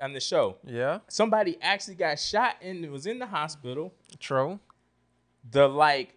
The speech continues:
Speaker 1: scene where they're trying to find, um, uh, your boy when the, with the private investigator,
Speaker 2: Mm-hmm.
Speaker 1: Scully, and then the scene where they got, when the shooting happens.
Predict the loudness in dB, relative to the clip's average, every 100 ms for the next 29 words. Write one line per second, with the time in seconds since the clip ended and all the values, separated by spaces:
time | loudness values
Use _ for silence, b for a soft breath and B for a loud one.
0 | _ -8 -6 -2 -2 -2 -2 0 0 -2
1 | -4 -4 -4 -4 -8 -6 0 0 0 -4
2 | -6 -8 -16 _ _ _ 0 2 2 0
3 | -2 -6 -20 _ _ _ _ -20 _ 0
4 | 2 4 2 -2 -8 _ _ _ -4 -2
5 | 0 2 4 4 2 -2 -10 -10 -12 -14
6 | -2 2 2 0 -6 -6 -4 -4 -8 -8
7 | -6 -4 -6 -10 -14 -12 -8 2 6 6
8 | 2 -6 b b b _ _ -4 -2 0
9 | 0 0 0 -2 -2 -4 -4 -6 -6 -4
10 | 0 0 0 -4 -4 -8 -12 -8 -8 -6
11 | -6 -4 -6 0 0 0 -6 -10 -14